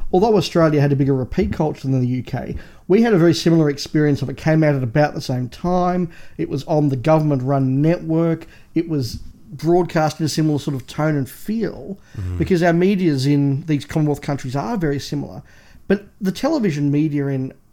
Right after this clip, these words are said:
Speaker 1: the United States is so fundamentally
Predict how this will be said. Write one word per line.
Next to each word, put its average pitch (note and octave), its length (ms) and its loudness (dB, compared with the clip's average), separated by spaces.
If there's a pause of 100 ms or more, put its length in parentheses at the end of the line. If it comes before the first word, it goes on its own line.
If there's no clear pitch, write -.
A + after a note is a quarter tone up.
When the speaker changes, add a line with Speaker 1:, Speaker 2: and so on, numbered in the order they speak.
(160)
Speaker 1:
the C#3 100 -6
United C#3+ 320 -2
States - 600 -8
is D3+ 280 -4 (380)
so A#3+ 600 -4
fundamentally E3 1040 -2